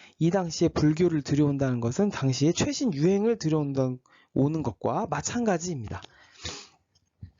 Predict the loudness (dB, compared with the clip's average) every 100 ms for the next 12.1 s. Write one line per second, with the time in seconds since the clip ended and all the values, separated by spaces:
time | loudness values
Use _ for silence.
0 | -20 _ -20 -20 -8 -2 -2 -4 -6 -2
1 | -2 -2 -4 0 0 2 0 0 -4 -20
2 | -12 -8 -4 -4 -4 -4 -6 -6 -12 -20
3 | -4 -2 0 2 2 2 -2 -8 -4 -2
4 | -2 0 2 2 -2 -6 -2 0 2 0
5 | -4 -2 2 2 0 -6 -2 0 0 -2
6 | 0 0 0 -4 -4 -2 0 -2 -4 -14
7 | -10 -4 -4 0 0 0 0 2 2 0
8 | 0 0 2 2 0 0 -4 0 2 4
9 | 2 0 -4 -4 -4 -2 -2 -2 -6 -20
10 | -20 -14 -6 -2 -2 -2 -2 0 0 0
11 | 0 2 2 2 -2 -4 -8 0 2 2